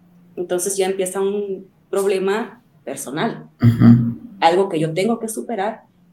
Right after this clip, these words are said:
Speaker 1: y que ahorita, pues, ya tengo el valor de enfrentar, de dar la cara, de pedir
Speaker 2: Doña Anita.
Speaker 1: auxilio. Sí.
Speaker 2: Pero entonces,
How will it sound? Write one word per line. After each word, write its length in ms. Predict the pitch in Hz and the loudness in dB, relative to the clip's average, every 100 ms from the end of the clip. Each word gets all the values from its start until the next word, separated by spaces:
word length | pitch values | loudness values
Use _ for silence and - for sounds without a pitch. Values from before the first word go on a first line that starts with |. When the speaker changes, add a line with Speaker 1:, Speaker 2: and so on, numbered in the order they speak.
| - | -14
Speaker 1:
y 140 | 151 | -12
que 100 | 156 | -4
ahorita, 460 | 151 147 196 233 233 | -4 -4 -2 -2 -2
pues, 480 | 143 139 139 - - _ _ _ | -8 -6 -6 -8 -14 _ _ _
ya 420 | - 190 185 233 | -6 0 0 0
tengo 240 | 208 277 311 | 0 0 0
el 100 | 277 | 0
valor 360 | 170 156 156 | -2 -2 -4
de 80 | 156 | -6
enfrentar, 720 | 202 196 156 156 156 160 175 185 | -8 -8 -8 -8 -8 -6 -6 -8
de 80 | |
dar 160 | 170 160 | -10 -12
la 160 | 160 160 | -14 -18
cara, 460 | 156 160 175 208 208 _ - - | -14 -10 -8 -10 -12 _ -20 -20
de 160 | - 175 | -20 -18
pedir 100 | 170 | -6
Speaker 2:
Doña 220 | 151 165 | -2 0
Anita. 360 | 165 165 139 117 113 | 0 0 2 0 -2
Speaker 1:
auxilio. 200 | - 220 - _ _ _ | -12 -16 -20 _ _ _
Sí. 480 | - - 165 - _ _ _ _ _ - | -20 -20 -20 -20 _ _ _ _ _ -6
Speaker 2:
Pero 420 | 139 151 165 - | 0 4 2 2
entonces, 560 | 160 214 220 226 214 | -6 -4 -2 0 -2